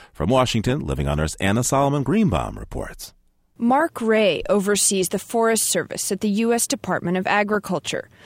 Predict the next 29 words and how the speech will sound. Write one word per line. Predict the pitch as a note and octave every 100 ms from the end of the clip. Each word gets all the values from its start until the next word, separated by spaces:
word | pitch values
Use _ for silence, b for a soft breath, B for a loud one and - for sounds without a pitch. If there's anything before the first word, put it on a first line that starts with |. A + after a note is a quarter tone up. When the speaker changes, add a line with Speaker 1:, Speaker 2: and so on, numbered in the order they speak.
| B
Speaker 2:
As | B G3+
a | G#3+
longtime | G#3+ A3 A#3 - G#3+ G3+
timber | F#3+ C4 B3+ B3
industry | D#3+ G3 F#3+ - G3+
lobbyist, | F3+ G#3+ B3 A3 E3 E3 - - B -
Ray | B3+ C#4 D#4 -
knows | A3 G#3+ G#3 G#3 -
the | G3+
forests, | - G#3 G3 E3+ - - - - b b
where | F#3+
the | E3
roads | E3+ F#3 G#3+ A3 A#3
are, | A3 A3 A3+ b b
what's | A3+ C4 -
for | - C#4
sale, | - B3 A3 G#3+ G#3+ - b b
which | A#3+ D#4 -
areas | B3+ B3 B3 A#3+ A#3+
are | A3+
being | G#3 G3+ G#3
considered | A3+ A3 G3+ E3+ D#3+
for | - A3
wilderness. | G#3+ B3 A#3 G3 D#3+ - - - b b
He | b A#3
says | - A3+
their | A#3 G#3+
current | - D4 C#4+ -
condition | - G3 A3+ C#4 F3+ -